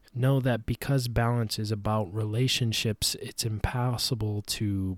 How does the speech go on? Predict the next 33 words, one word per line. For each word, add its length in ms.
balance 580
one 400
thing 300
at 140
a 60
time. 500
A 120
change 520
for 240
one 300
thing 380
is 520
a 240
change 500
for 140
another 420
just 260
because 680
everything 480
is 240
connected. 600
Another 260
way 100
you 140
can 140
think 200
about 260
it 200
is 220
that 240
improving 640
one 240
thing 460